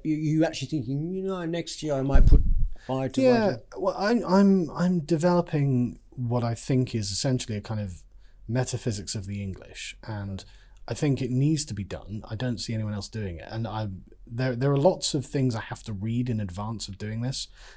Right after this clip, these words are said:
Speaker 2: uh, because I've got a bunch of books on my shelves. 'Cause a hundred years ago, you would get, um, English professors writing books about Englishness,
Speaker 1: Mm.
Speaker 2: and they're very thick books,
Speaker 1: Mm.
Speaker 2: and I w-, need to be able to find the time to put it aside. But at the moment, I'm doing the critical race theory stuff, so I just haven't had the time.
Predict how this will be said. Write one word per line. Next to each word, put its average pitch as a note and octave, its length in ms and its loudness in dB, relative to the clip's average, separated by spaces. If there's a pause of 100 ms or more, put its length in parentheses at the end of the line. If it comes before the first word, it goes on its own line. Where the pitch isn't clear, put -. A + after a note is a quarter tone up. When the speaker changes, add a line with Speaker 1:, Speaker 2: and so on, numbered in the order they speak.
(120)
Speaker 2:
uh, G2 160 -4
because G2+ 340 -6
I've A2 200 -6
got F3 140 8
a D#3+ 40 6
bunch C#3+ 200 2
of B2+ 60 -2
books C3 200 -2
on A#2 60 -4
my A2 60 -4
shelves. C#3 320 -2
'Cause D3+ 140 -2
a F3+ 160 0
hundred A3 300 0
years F#3+ 200 2
ago, - 140 -12 (380)
you D3 120 2
would E3+ 120 2
get, - 420 0
um, A#2+ 400 -2 (1040)
English F3+ 320 4
professors C#3+ 500 -2
writing B2+ 380 -2
books C#3 300 0
about B2+ 280 -4
Englishness, G3 580 0
Speaker 1:
Mm. C3 80 -14 (280)
Speaker 2:
and D3+ 140 2
they're D3 60 6
very G3 180 2
thick - 420 4
books, - 400 -4
Speaker 1:
Mm. A2+ 100 -10 (240)
Speaker 2:
and D3 400 4
I C#3 200 4
w-, B2 500 -2
need E3+ 360 6
to F3 60 -4
be E3+ 80 2
able D3 120 4
to - 80 -8
find C#3+ 200 2
the B2+ 100 -2
time B2 220 0
to - 60 -12
put B2+ 160 2
it G#2+ 100 -2
aside. A#2 320 0
But B2+ 60 0
at A#2+ 80 -4
the C#3 60 -2
moment, D3 260 2
I'm A#2 140 0
doing A#2 200 0
the G#2 60 -2
critical - 320 -8
race C#3+ 240 -2
theory F2 180 -6
stuff, - 240 -8
so A2+ 120 -6
I A2+ 40 -4
just - 160 -4
haven't C3+ 200 0
had A2+ 140 -4
the G2 60 -8
time. G#2+ 360 -8